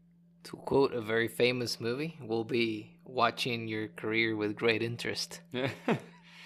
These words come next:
Speaker 2: Yeah, well, thanks. It's, uh, yeah, it's, it's, it's so cool just to, you know, have the opportunity to, to come to a place like Ithaca and, and meet people,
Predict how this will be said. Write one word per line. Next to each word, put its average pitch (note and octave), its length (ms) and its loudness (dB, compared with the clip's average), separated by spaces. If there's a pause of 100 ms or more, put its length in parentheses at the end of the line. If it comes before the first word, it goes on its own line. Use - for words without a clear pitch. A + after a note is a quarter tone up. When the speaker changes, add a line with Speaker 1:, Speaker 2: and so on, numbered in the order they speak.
(180)
Speaker 2:
Yeah, F3 220 -2
well, A#2+ 200 2 (180)
thanks. C3+ 340 -4 (160)
It's, - 260 -18
uh, G#2 220 -8 (1040)
yeah, C3 100 0
it's, - 340 -4 (480)
it's, - 260 -8
it's G#2+ 180 -8
so B2 120 0
cool A#2 300 0
just F#2+ 280 -8
to, E2 340 -6 (580)
you F#2 100 -12
know, F2+ 60 -8
have F#2+ 180 -6
the F#2+ 120 -2
opportunity F2 500 -8
to, D#2+ 320 -10 (220)
to F2+ 100 -14
come F2 300 -10
to E2+ 120 -10
a D#2+ 40 -8
place - 580 -10 (540)
like F2+ 240 -8
Ithaca - 580 -8
and, F2 340 -10 (100)
and E2+ 120 -12
meet E2+ 160 -10
people, F2+ 540 -8